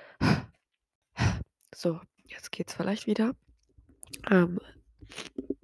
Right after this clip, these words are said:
ja, das ist irgendwie so ein Punkt, nach dem sich mein Herz gerade extrem sehnt und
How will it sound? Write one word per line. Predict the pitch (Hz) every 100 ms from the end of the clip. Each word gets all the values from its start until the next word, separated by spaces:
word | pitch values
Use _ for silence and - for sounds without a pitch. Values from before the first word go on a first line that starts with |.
| -
ja, | 196 160 - -
das | - 208 208
ist | 196
irgendwie | 202 185 190
so | 190 185
ein | 190 214 214
Punkt, | - 208 196 214 - - _ _
nach | 190 -
dem | - 208
sich | - -
mein | - 185
Herz | - 185 -
gerade | - 196
extrem | - - - - 202 214 214
sehnt | 202 196
und | -